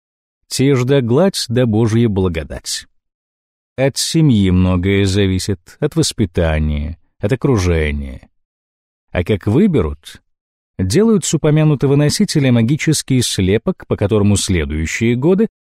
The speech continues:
отмеряется склонность потенциальных иных к тьме либо к свету.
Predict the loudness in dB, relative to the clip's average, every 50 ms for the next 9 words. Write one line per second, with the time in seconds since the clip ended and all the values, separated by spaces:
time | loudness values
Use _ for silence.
0 | _ _ -6 -2 -2 0 0 2 2 0 0 0 0 -2 -2 -2 -2 0 2 2
1 | 4 4 4 4 2 2 0 -2 _ -4 -4 -2 0 2 0 0 0 0 0 2
2 | 2 2 2 2 0 -2 -4 -2 0 2 4 4 2 2 0 -4 -10 _ _ _
3 | _ -20 -14 -10 -8 -4 0 0 2 2 0 -2 _ _ _ _ _ -6 -4 -2
4 | -2 -2 -4 -4 -4 -4 -4 -4 -4 -8 -12 -18 -20